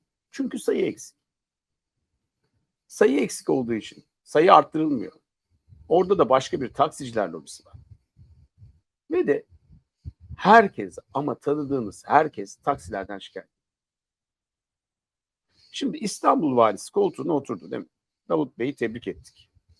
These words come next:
Sayın Davut Gül geldi. İlk olarak dedik ya, İstanbul'da bir sokak hayvanları meselesi var. Şimdi ikinci bir sorun da İstanbul'da taksi pro-, problemi var.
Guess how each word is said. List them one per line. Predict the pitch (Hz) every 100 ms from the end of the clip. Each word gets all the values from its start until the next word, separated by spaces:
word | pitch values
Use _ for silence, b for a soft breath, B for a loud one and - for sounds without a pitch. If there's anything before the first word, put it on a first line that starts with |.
| _ _ -
Sayın | 113 98 110
Davut | 110 98 -
Gül | 117
geldi. | 110 110 90 85 - - - -
İlk | 147 143
olarak | 101 101 117 -
dedik | 104 -
ya, | 98 -
İstanbul'da | - - 127 104 95
bir | 107
sokak | - 107 117
hayvanları | 98 87 82 87 101
meselesi | 82 - 78 -
var. | - - - _ _ _ _ _ _ _ _ _ _ _
Şimdi | - 359 330 220 -
ikinci | - - 247 381
bir | 349
sorun | 175 131 120
da | 185 - _ _ _ -
İstanbul'da | - - 208 202 120
taksi | - 156 -
pro-, | - - _
problemi | 98 82 78 -
var. | _